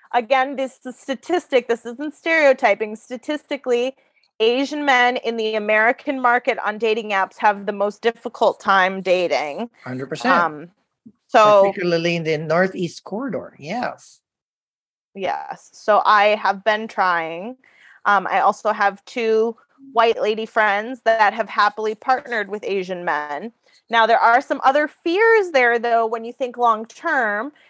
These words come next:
Speaker 1: because the family dynamics are very different
Speaker 2: Very different.
Speaker 1: with Southeast Asians. Um, culturally, Southeast Asian people will take in their elderly
Speaker 2: Mm-hmm.
Speaker 1: family members.
Speaker 2: If you're not
Speaker 1: Um,
Speaker 2: prepared for it, like, some people find that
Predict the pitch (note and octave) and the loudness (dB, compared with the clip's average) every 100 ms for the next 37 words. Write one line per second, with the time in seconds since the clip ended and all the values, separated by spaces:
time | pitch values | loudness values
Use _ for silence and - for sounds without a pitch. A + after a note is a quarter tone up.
0 | _ A#3+ - B3 A3 A3+ - B3+ C#4 D#4 | _ -14 0 0 2 -4 0 2 4 2
1 | D4 C4 A3+ A3+ A3 A3 - A3+ G#3 G#3+ | 0 2 0 0 -2 -2 -6 -6 -2 0
2 | G#3 G3+ A#3+ - A3 F#3+ C#3+ E3 F#3 A3+ | 0 0 -2 -2 0 0 0 0 -2 -2
3 | A#3 B3 - A#3+ A3 A3 A3 A3 G#3+ G#3+ | -4 -6 -2 2 4 2 -4 -4 -2 -2
4 | G#3+ A3+ - _ _ _ - G#3+ G#3+ G#3 | -6 -8 -14 _ _ _ 0 4 4 2
5 | - _ _ _ _ _ _ _ _ _ | -8 _ _ _ _ _ _ _ _ _
6 | _ _ _ _ - E4+ E4 - D#4 A#3+ | _ _ _ _ -4 2 2 2 2 4
7 | A3 G#3+ G#3 B3 D#4+ _ _ C4+ B3+ B3+ | 4 4 2 2 -2 _ _ 0 0 -2
8 | B3 G3 A#3 B3 A#3+ A#3 A#3+ A3 A3 G#3+ | -10 -8 -6 -6 -6 -8 -8 -2 0 2
9 | G#3 G3 G3 F#3 _ B3 G#3+ _ - A3 | 4 6 6 2 _ -4 -4 _ -8 -6
10 | A#3 A3 - G#3+ A3 A3+ G3+ G3+ G3+ E3 | -2 0 2 2 2 0 -2 -2 -2 -2
11 | G3 G#3 G#3 G#3 F#3 F#3+ F3+ F3+ F#3 A#3+ | -2 0 -2 -2 -2 0 0 2 2 -2
12 | C#4+ - _ _ _ - G3 F#3+ F3 F#3+ | -4 -14 _ _ _ -4 0 2 0 0
13 | E3 - F#3 G3+ F3+ E3 D3+ D#3 D#3 - | -4 0 2 2 0 -2 -2 -2 -4 0
14 | G#3+ G#3 G3+ G3 F3+ - F#3 F3 E3+ D#3+ | -2 0 -2 0 -2 0 0 0 0 0
15 | D#3 D3 | 2 0